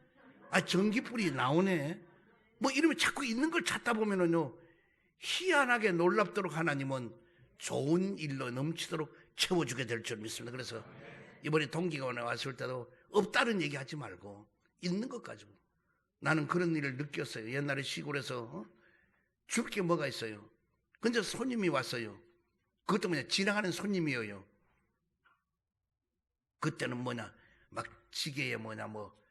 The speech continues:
그, 바느실, 그다음에 바늘,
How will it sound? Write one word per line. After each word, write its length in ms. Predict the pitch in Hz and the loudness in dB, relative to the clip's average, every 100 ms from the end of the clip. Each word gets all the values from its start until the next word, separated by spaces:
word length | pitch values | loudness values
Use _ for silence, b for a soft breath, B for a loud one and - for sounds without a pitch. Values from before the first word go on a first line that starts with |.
| b b - | b b -18
그, 360 | - 98 92 92 - - - _ _ _ - | -16 -14 -14 -18 -20 -20 -20 _ _ _ -8
바느실, 1040 | - 113 131 139 - 127 120 113 113 110 B B | -6 -4 -4 -4 -4 -4 -6 -8 -10 -14 B B
그다음에 420 | - 113 113 110 - | -10 -8 -6 -8 -10
바늘, 880 | - 139 131 120 113 113 117 - | -4 -4 -2 -2 -4 -4 -8 -12